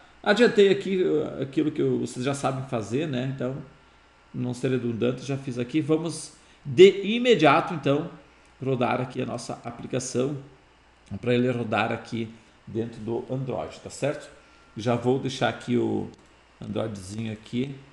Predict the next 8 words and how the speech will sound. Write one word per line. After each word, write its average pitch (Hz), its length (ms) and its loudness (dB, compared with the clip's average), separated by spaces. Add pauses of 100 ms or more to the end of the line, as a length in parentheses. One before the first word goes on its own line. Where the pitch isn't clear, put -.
(400)
do 113 160 -4
lado 110 400 -2
aqui, 135 400 -8 (120)
só - 480 -8
esperando 131 600 -2
então 123 380 -4 (440)
a 110 160 -8
finalização, 120 760 -8